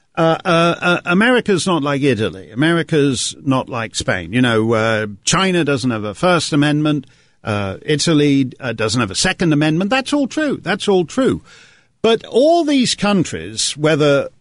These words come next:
they're totalitarian dictatorships, whether they're socialist basket cases, whether they're, uh, theocratic tyrannies,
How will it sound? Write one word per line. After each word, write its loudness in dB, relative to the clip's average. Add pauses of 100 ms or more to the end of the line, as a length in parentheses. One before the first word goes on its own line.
(160)
they're 0
totalitarian 0
dictatorships, -2 (240)
whether 4
they're 2
socialist -2
basket 0
cases, 0 (280)
whether 4
they're, 2
uh, -4
theocratic -2
tyrannies, 0